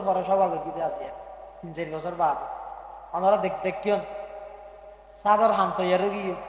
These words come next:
চাঁদও গিয়ে, আশা করি। এটা আরো কিছু হাজ বাকি আছে।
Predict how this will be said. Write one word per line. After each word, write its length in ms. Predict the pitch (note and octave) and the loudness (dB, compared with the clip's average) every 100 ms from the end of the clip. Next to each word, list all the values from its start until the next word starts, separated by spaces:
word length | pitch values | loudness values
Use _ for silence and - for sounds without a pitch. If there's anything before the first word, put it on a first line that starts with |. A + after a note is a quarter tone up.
| - - - | -14 -8 4
চাঁদও 220 | F#3+ F#3 | 4 4
গিয়ে, 280 | F#3 F3 D#3+ - - - | 0 -2 -4 -8 -12 -6
আশা 200 | D#3 E3+ | -2 -2
করি। 220 | E3+ E3+ - - - - - - - - | -2 -4 -8 -12 -16 -18 -18 -20 -20 0
এটা 140 | F#3+ F#3 | 6 6
আরো 160 | G3+ G3+ | 6 2
কিছু 180 | G3 G3+ | -2 0
হাজ 180 | F#3 - | 0 2
বাকি 280 | E3 D#3+ D#3+ | 0 0 -4
আছে। 160 | D3 | -6